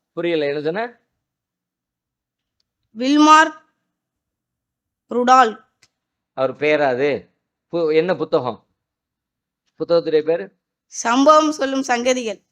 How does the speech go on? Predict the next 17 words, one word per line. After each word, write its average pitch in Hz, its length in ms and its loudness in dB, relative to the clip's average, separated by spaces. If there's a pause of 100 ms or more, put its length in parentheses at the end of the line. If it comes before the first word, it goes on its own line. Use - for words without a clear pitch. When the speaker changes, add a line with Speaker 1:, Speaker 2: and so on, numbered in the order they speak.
(140)
Speaker 1:
சம்பவம் 151 580 -4
சொல்லும் 147 440 -6
சங்கதிகள்ங்கிற 131 680 -6
புத்தகம். 117 360 -10
புத்தகத்தை 143 520 -4
எழுதினவரு? 156 460 -2 (960)
Speaker 2:
பழனியப்பன். 254 640 2 (400)
Speaker 1:
பழனியப்பன் 131 560 -4
எழுதியிருக்கிறாரு. 110 680 -8 (720)
அதுல 151 300 -2 (440)
ஒருத்தரை 147 320 -4
பத்தியான 151 440 -2
க-, - 120 -20
ஒரு-, 143 220 -6
ஒருத்தரை 139 320 -6
பத்தியான 151 360 -2
கதை. 123 220 -2